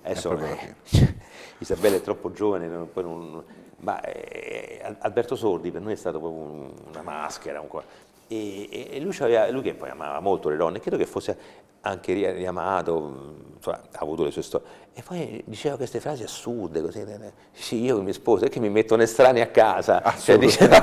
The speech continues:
Speaker 2: queste, queste
Speaker 1: Assolutamente.
Speaker 2: frasi incredibili, capito? E
Speaker 1: Assolutamente.
Speaker 2: poi dicevano, perché poi sai, le,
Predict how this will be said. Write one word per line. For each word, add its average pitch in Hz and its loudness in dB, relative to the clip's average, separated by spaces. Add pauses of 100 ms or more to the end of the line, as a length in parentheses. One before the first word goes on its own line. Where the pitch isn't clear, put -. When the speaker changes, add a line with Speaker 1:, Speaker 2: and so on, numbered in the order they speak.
Speaker 2:
queste, - 10
queste - 2
Speaker 1:
Assolutamente. 131 8
Speaker 2:
frasi 113 4
incredibili, 104 4
capito? 101 2
E - -16 (280)
Speaker 1:
Assolutamente. 104 8
Speaker 2:
poi 220 12
dicevano, 175 10
perché 135 8
poi 147 6
sai, 113 6
le, 92 -6